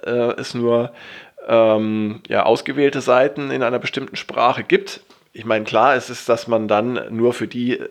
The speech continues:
Seiten, die dann auch übersetzt sind, in, äh, äh, der jeweiligen Sprachversion der Suche,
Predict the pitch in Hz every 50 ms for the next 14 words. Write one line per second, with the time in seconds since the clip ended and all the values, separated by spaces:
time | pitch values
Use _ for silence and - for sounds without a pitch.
0 | - _ - - 107 110 113 120 120 110 113 113 110 113 107 110 104 - 101 101
1 | 110 110 107 101 95 107 117 - - - - 143 139 143 139 - - - - -
2 | - - - - - - 123 135 131 - - 104 113 113 110 110 107 104 107 107
3 | 107 107 - - - - - - 110 110 107 104 104 110 104 104 104 113 110 113
4 | 107 110 110 113 - - 113 104 113 117 131 131 104 120 117 120 120 117 107 -
5 | 117 123 120 - 120 117 113